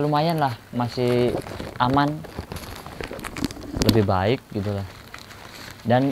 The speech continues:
apa aja di dalamnya, ini kita dapat company background certificate. Hmm, seperti teman-teman, ini kayak katalog lah. Seperti ini. Ada macam-macam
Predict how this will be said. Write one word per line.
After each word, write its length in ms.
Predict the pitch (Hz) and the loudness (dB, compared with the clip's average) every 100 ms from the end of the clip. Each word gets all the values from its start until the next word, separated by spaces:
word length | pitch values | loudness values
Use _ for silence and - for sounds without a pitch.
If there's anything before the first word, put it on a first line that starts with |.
| 123 | 2
apa 240 | 127 135 | 2 2
aja 80 | 131 | 4
di 80 | 117 | 4
dalamnya, 560 | 104 98 98 120 170 170 - - - - - - - - 120 | 4 2 2 0 0 -4 -12 -20 -18 -16 -16 -16 -16 -4 0
ini 80 | 123 | 2
kita 320 | 131 143 135 | 4 6 6
dapat 400 | 113 101 - 139 - - - - - - - - - | 6 4 0 -4 -4 -20 -20 -20 -20 -20 -20 -20 -12
company 480 | - 123 120 123 120 117 | 0 2 4 4 4 4
background 580 | 104 90 104 104 104 120 123 - - - - - - - - | 2 2 4 4 4 -2 -10 -18 -20 -20 -20 -20 -20 -20 -4
certificate. 720 | 127 107 123 - 117 117 117 123 - - - - - - - - - - | -2 0 -4 -2 -2 -2 -2 -8 -18 -20 -20 -20 -20 -20 -20 -20 -20 -6
Hmm, 320 | 139 147 165 160 - | -4 -2 -4 -8 -14
seperti 240 | - 120 143 | -4 2 6
teman-teman, 400 | 135 131 135 143 | 6 6 4 4
ini 160 | 143 | 2
kayak 400 | 135 127 123 123 - - | 4 6 6 4 0 0
katalog 400 | 147 156 147 143 120 | 2 2 0 0 0
lah. 120 | 113 - - - - - - - | -2 -6 -18 -20 -18 -18 -18 -18
Seperti 320 | - 104 101 | -8 -4 0
ini. 300 | 104 123 135 - - - - - - - - - - | 0 0 -2 -10 -20 -20 -20 -20 -20 -20 -20 -20 -6
Ada 640 | 104 101 98 95 95 92 95 | -2 0 0 0 -2 -2 0
macam-macam 720 | 101 98 104 104 95 117 117 | -2 -2 -2 -2 -2 0 0